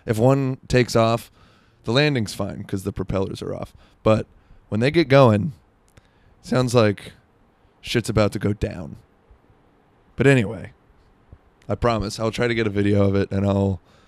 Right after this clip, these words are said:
I have video of it, but it would be cool cooler if I did it right now. And for anyone on audio, just listening, well, that's,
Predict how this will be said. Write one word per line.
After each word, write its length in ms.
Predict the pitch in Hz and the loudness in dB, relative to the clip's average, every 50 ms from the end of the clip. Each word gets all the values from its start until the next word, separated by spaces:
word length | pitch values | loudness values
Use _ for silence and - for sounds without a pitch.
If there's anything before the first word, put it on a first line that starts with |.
| _ _ _ _ _ _ - | _ _ _ _ _ _ 0
I 80 | 110 | 2
have 180 | 131 143 139 113 | 4 4 4 4
video 260 | 117 107 107 101 101 | 4 4 4 4 4
of 120 | 98 98 | 4 2
it, 100 | 98 - | 0 2
but 100 | - 104 | 2 4
it 40 | 104 | 4
would 100 | 104 104 | 4 2
be 80 | 104 101 | 0 -2
cool 520 | - - - 127 120 110 104 98 95 90 90 - _ _ _ _ _ - | -4 0 2 2 4 4 4 2 2 -2 -6 -12 _ _ _ _ _ -4
cooler 460 | - 120 113 104 107 107 104 101 110 | 0 2 4 4 6 4 4 2 0
if 140 | 104 - - | -2 -4 -6
I 80 | 107 | -6
did 180 | 101 98 101 98 | -2 -2 0 0
it 180 | 98 95 - - _ _ _ _ _ _ _ _ _ _ _ _ _ _ _ _ _ _ _ _ _ _ _ - | 0 -2 -4 -6 _ _ _ _ _ _ _ _ _ _ _ _ _ _ _ _ _ _ _ _ _ _ _ -4
right 200 | 110 101 95 98 | -2 0 0 0
now. 340 | 98 95 95 95 95 95 - _ _ _ _ _ _ _ _ _ _ _ _ _ _ _ _ _ _ _ _ _ _ _ - - _ - _ _ - | 0 0 0 0 -2 -4 -8 _ _ _ _ _ _ _ _ _ _ _ _ _ _ _ _ _ _ _ _ _ _ _ -20 -20 _ -20 _ _ -2
And 220 | 113 107 107 101 | -2 0 0 -2
for 140 | - - 107 | -2 0 2
anyone 320 | 107 110 113 110 107 107 | 2 4 4 4 4 4
on 120 | 107 104 104 | 2 2 2
audio, 540 | 104 110 117 120 113 92 95 92 80 104 104 - _ _ _ _ _ _ _ _ _ _ _ _ _ - | 2 4 4 2 2 0 0 -2 -4 -6 -10 -16 _ _ _ _ _ _ _ _ _ _ _ _ _ -18
just 260 | - - - 107 - | -8 -6 -6 -4 -2
listening, 560 | 113 113 113 107 - 104 98 95 92 101 98 - _ _ - - - - - - - | 0 0 0 0 -2 -6 -8 -8 -10 -12 -14 -18 _ _ -20 -20 -20 -20 -20 -20 -14
well, 180 | - 101 107 104 | -10 -10 -10 -8
that's, 460 | 95 110 98 - - - - - - | -10 -12 -12 -12 -12 -14 -14 -16 -18